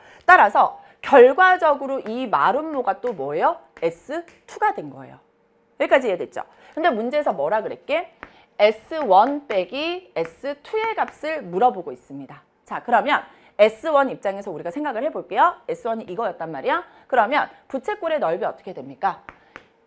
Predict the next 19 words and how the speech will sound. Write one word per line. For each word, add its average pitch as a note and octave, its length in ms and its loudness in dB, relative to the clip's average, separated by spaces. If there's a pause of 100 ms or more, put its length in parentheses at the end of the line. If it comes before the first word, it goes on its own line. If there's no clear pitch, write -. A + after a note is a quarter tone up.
이분의 E4+ 520 0
일 F4 100 -2
곱하기 C4 680 2
반지름의 B3 960 -4
제곱에다가 G#3 1200 2
얼마를 B3 480 2
곱해버리면 F3+ 580 -6
돼? E4+ 320 -4
중심각의 A3 680 -4
크기 C4+ 300 -12 (260)
곱해버리면 G#3+ 540 0
돼요. C3 180 -8 (340)
그 D4 100 -6
다음에 C4 460 4 (440)
빼기 G#4+ 460 -2
또 A#4 160 0
부채꼴이죠. D#3 680 -4 (180)
따라서 D#4 640 0
빼기 C4+ 420 2